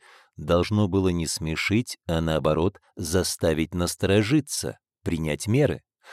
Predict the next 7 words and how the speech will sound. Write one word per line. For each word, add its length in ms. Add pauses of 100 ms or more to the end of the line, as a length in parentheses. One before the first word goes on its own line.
(280)
Правда, 340
последние 540
тигры, 600 (180)
вернее 420
их 380
саблезубые 840
предки, 640